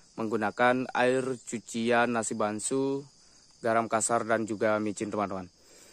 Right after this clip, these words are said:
Nah, ini untuk cara pengaplikasiannya, silahkan teman-teman, eh, simak videonya. Jadi ini kita hanya cukup, eh, kita kocorkan pada sekeliling tanaman ini ya, teman-teman.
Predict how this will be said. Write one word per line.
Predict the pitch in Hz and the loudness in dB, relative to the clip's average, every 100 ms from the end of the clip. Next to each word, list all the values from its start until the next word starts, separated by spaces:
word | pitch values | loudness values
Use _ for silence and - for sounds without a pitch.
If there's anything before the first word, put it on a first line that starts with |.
| - - | -8 0
Nah, | |
ini | 117 139 165 165 - | 4 6 6 2 -4
untuk | 120 135 | -4 0
cara | 123 120 | 4 4
pengaplikasiannya, | 127 117 120 113 113 117 117 131 147 | 2 -2 0 -2 2 2 2 2 2
silahkan | 147 110 107 113 117 | -2 -6 -4 -2 -2
teman-teman, | 110 104 104 110 113 113 117 - _ _ _ | -4 -4 -2 -2 -2 -6 -10 -20 _ _ _
eh, | 98 95 98 - - - - - _ _ _ - | -10 -8 -10 -14 -20 -20 -20 -20 _ _ _ -16
simak | - 110 120 - | -8 0 0 0
videonya. | 117 110 113 143 156 - - - - - - - | -2 -2 0 -2 -4 -14 -20 -20 -20 -20 -20 -8
Jadi | 113 135 | 0 2
ini | 139 143 | 4 2
kita | 131 - 139 | 0 2 4
hanya | 123 123 131 | 4 0 0
cukup, | - 117 127 139 - - - - - - - - - - | -2 -4 0 -2 -2 -20 -20 -20 -20 -20 -20 -20 -20 0
eh, | 113 117 113 110 107 107 104 - - - - | 4 8 10 10 8 6 0 -14 -20 -14 -2
kita | 117 127 | 4 6
kocorkan | 123 120 104 139 143 | 8 6 6 6 6
pada | 113 127 | 6 4
sekeliling | - 127 117 131 139 135 - - | 4 2 2 4 2 -2 -12 -4
tanaman | 117 113 117 120 | 0 4 4 4
ini | 117 120 | 4 4
ya, | |
teman-teman. | 113 110 113 | 4 2 0